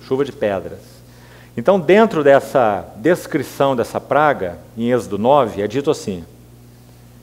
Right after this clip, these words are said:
verso trinta diz, "Quanto a ti, porém, e aos teus oficiais, eu sei que ainda não temeis ao Senhor." E aí então se abre um parêntese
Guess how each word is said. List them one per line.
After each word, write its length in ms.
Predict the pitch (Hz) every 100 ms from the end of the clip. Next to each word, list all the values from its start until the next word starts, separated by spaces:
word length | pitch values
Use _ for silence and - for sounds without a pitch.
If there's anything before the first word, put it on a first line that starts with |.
| - - - - -
verso 280 | 143 165 139
trinta 400 | 165 185 170 143
diz, 300 | 95 95 -
"Quanto 300 | - 208 220
a 60 |
ti, 340 | 254 - 185 170
porém, 600 | - 113 135 147 110 101
e 80 | 113
aos 200 | 120 120
teus 240 | 127 127
oficiais, 960 | 143 139 113 - 120 139 107 87 - - - - - -
eu 160 | 160
sei 360 | 165 - 190 220
que 140 | 220
ainda 400 | 170 156 185 180
não 280 | 151 175 233
temeis 720 | 233 196 135 135 139 135 - -
ao 200 | 135 135
Senhor." 480 | 135 156 135 92 80 - - - -
E 60 | 104
aí 80 | 117
então 200 | 117 123
se 160 | -
abre 220 | 123 120 131
um 60 |
parêntese 720 | 131 143 120 120 120 147 175